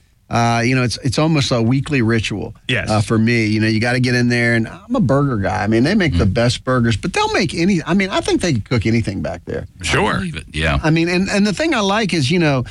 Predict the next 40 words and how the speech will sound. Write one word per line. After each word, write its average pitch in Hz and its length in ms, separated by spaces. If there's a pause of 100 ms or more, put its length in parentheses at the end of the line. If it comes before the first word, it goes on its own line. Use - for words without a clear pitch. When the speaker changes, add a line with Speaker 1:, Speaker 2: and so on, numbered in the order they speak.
(240)
Speaker 1:
you 196 80
can 214 160
sit 330 180
at 233 80
a 165 100
table 160 540
and, 127 300
and 131 180
there's 123 160
plenty 190 280
of 143 100
room. 147 220
They're 117 100
spread 147 340
out 139 380
and, 107 320
and, 113 340
and, 110 320 (420)
you 160 120
know, 139 140
there's 131 180
a, 131 240
there's 143 180
a 139 60
lot 143 240
going 139 180
on 127 160
there, 156 180
but 147 120
you 208 100
can 370 80
also 359 240
sit 170 220
at 127 80
the 131 80
bar 139 240
and 117 100
watch 123 220
'em 92 80
cook. 90 340